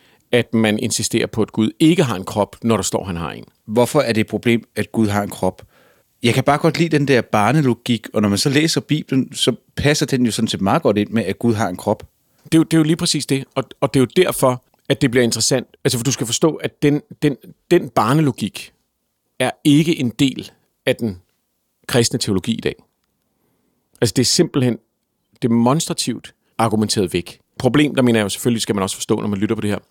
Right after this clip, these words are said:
Speaker 1: problem, der snakker jeg om et filosofisk, teologisk, retorisk problem, ikke om, at det er et problem, som vi skal have fikset. Vi skal ikke ende med at finde det rigtige svar her. Det, der er det interessante problem, det er, hvordan i alverden kom vi til, at det, du kalder den barnelogikken, bare det, vi kalder den barnelogik.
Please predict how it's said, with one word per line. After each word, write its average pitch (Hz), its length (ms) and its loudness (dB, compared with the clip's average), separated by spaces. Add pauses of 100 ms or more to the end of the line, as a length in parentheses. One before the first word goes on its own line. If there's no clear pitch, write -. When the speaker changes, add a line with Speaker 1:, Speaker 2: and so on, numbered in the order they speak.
Speaker 1:
problem, 117 380 0
der - 80 -8
snakker 107 260 2
jeg - 20 4
om 95 100 0
et - 120 -6 (440)
filosofisk, 131 560 -2
teologisk, 117 440 0 (160)
retorisk 175 400 0
problem, 107 320 -6 (260)
ikke 135 160 2
om, 123 80 2
at 101 140 -4
det 107 60 -2
er 92 40 -2
et - 60 -8
problem, 110 320 -2
som 104 160 -4
vi 95 60 -6
skal - 140 -10
have 82 80 -6
fikset. 135 380 0 (460)
Vi 147 120 0
skal - 120 2
ikke 165 180 0
ende 147 240 4
med 156 100 2
at 101 80 0
finde 120 260 0
det 117 100 -2
rigtige - 260 -8
svar 156 280 -2
her. 107 200 -4 (440)
Det, 147 100 4
der 165 60 4
er 156 60 4
det 135 80 -4
interessante 127 640 -2
problem, 127 340 0
det 123 120 2
er, 110 80 0
hvordan 117 400 0
i 113 60 0
alverden 107 440 -2
kom 226 340 -2
vi 160 40 -4
til, 95 300 -4 (140)
at - 140 -4
det, 135 100 4
du 139 60 2
kalder 110 260 0
den 98 260 -4 (380)
barnelogikken, 117 720 2
bare 165 120 2
det, 196 100 4
vi 165 60 0
kalder 139 200 -2
den 110 140 -4
barnelogik. 107 600 -6